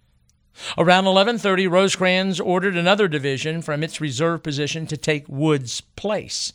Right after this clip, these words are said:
Two more Union brigades in motion from south to north, and all to aid Thomas. And to make clear, two divisions and a part of a third were now in motion,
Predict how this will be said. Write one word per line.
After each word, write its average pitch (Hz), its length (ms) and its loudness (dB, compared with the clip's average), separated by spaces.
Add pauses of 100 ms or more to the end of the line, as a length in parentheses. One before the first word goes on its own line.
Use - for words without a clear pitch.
(840)
Two 240 460 2
more 185 380 2
Union 180 420 0
brigades 151 680 -4
in 208 200 2
motion 131 440 -2 (280)
from 156 160 -2
south 185 380 2
to 214 120 -2
north, 113 420 -6 (180)
and 165 160 -2
all 175 400 4
to 165 220 -4
aid 165 400 -4
Thomas. 190 640 -4 (840)
And 135 140 -8
to 165 60 4
make 202 180 6
clear, 214 380 0 (420)
two 233 220 6
divisions 202 580 2
and 170 160 -2
a 151 60 2
part 208 460 4
of 160 180 -4
a 170 80 0
third 147 560 -2
were 131 140 -4
now 156 440 4
in 240 220 2
motion, 151 500 0